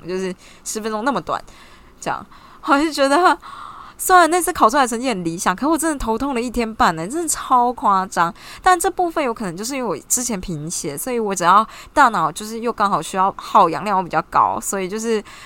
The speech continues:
那个时候真的是很惨的一个状态。那个平常我做事的时候，就是在我贫血那段时间，我在做事的时候，只要一用脑就头痛。然后我那时候就觉得，我就选择了一个超级不适合我的职业，因为我的职业不是职业啊，对啊，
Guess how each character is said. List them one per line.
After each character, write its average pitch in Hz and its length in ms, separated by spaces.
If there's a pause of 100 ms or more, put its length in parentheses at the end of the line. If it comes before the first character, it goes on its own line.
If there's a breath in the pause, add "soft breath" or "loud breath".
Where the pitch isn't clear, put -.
(100)
那 277 120
个 262 140
时 214 80
候 220 140
真 220 120
的 190 120
是 220 280
很 214 240
惨 175 240
的 156 80
一 156 120
个 160 80
状 143 280
态。 - 180
那 311 100
个 285 160
平 220 260
常 170 240
我 160 100
做 202 160
事 190 140
的 165 80
时 - 100
候， 123 300
就 226 100
是 233 80
在 226 120
我 170 80
贫 165 180
血 165 120
那 147 100
段 156 160
时 - 160
间， 117 260 (1120 loud breath)
我 196 100
在 247 140
做 240 180
事 165 120
的 - 80
时 - 100
候， 165 80
只 180 140
要 175 100
一 190 160
用 196 200
脑 - 120
就 180 140
头 - 240
痛。 - 200 (400)
然 226 80
后 254 80
我 226 60
那 240 100
时 233 80
候 233 60
就 247 80
觉 175 160
得， 165 240 (220 loud breath)
我 214 100
就 359 140
选 165 200
择 165 140
了 170 60
一 - 20
个 180 60
超 247 260
级 262 140
不 175 120
适 180 200
合 170 100
我 151 100
的 151 80
职 147 260
业， 160 180
因 190 60
为 294 60
我 262 140
的 233 80
职 240 180
业 254 160 (140)
不 190 80
是 240 80
职 160 220
业 180 100
啊， 123 220
对 214 100
啊， 147 180